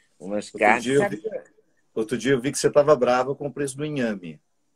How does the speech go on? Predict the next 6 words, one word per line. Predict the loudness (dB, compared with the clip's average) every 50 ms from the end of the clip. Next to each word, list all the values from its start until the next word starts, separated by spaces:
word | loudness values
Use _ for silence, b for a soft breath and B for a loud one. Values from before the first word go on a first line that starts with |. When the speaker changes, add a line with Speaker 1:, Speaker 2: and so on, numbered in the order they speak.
| _ _ _ -16
Speaker 1:
<laughs> | -16 -16 -16 -16 -20 -20 -20 -20 -20 -6 0 2 2 2 2 0 -2 -2 _ -4 -6 -6 -6 _ -16 -18 -18 _ _ _ _ -8 -8 -8 -8 _ _ _
Falando | 0 2 2 2
se | 2 0 0
eu |
comprei | 2 2 0 -2 0 0 0 0 2 0
inhame, | -2 -2 -2 -2 -4 -6 -8 -10 -12 -12